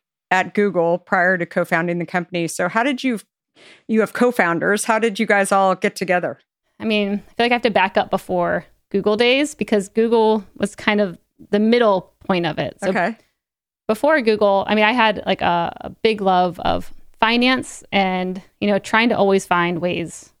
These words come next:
Speaker 2: to make money <laughs>
Speaker 1: Mm-hmm.
Speaker 2: because I realized early on that I didn't wanna ever do hourly work, really. Like, I was like, "That's just not my thing. Like, I don't see how to get past this and how to, you know, arbitrage it and make more." And, um,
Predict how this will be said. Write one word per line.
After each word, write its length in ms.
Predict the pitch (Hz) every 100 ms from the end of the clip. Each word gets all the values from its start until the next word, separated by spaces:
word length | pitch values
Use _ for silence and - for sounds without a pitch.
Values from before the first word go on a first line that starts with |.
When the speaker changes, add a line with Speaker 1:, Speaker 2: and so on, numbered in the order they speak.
| _
Speaker 2:
to 80 | -
make 200 | 175 -
money 260 | - - 247
<laughs> 240 | - -
Speaker 1:
Mm-hmm. 300 | 196 220 247 339
Speaker 2:
because 520 | 208 - 208 202 196 -
I 60 |
realized 380 | 208 247 240 226
early 260 | - 214 214
on 460 | 185 175 185 196 202 _
that 340 | 196 185 - -
I 100 | 190
didn't 200 | 202 208
wanna 180 | 196 196
ever 220 | 190 185
do 520 | 175 175 180 175 180 - _ _
hourly 640 | - 196 190 190 185 170 190 - _ _ -
work, 240 | 190 170
really. 200 | - -
Like, 160 | 170 180
I 40 |
was 100 | 180
like, 80 | 175
"That's 220 | 208 247
just 140 | - 202
not 80 | 220
my 120 | 202
thing. 280 | 208 240 196
Like, 160 | 180
I 80 | 190
don't 160 | 208 -
see 120 | 208
how 280 | 208 196 202
to 240 | 196 196 - - _
get 160 | - 208
past 320 | 254 254 -
this 360 | 240 233 226 202
and 140 | 190
how 160 | 202 196
to, 240 | 190 185
you 100 | -
know, 60 | 196
arbitrage 540 | 233 269 277 294 269
it 200 | 262 247
and 180 | 214 185
make 180 | 214 233
more." 380 | 220 233 233 220
And, 240 | 190 196 - _ _ _ -
um, 480 | 196 185 175 180